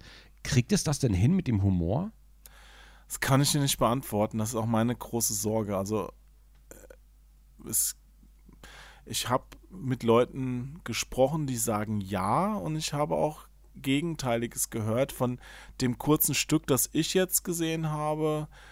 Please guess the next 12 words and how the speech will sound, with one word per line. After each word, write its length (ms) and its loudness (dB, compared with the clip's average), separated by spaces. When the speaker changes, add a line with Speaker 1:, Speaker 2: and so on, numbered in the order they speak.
Speaker 2:
Also 360 2
ich 200 -6
fand's 360 -4
jetzt 200 0
nicht 240 -4
umwerfend 580 0
großartig, 720 -2
aber 200 2
auch 120 0
nicht 160 -4
schlimm, 400 0
ja. 220 -8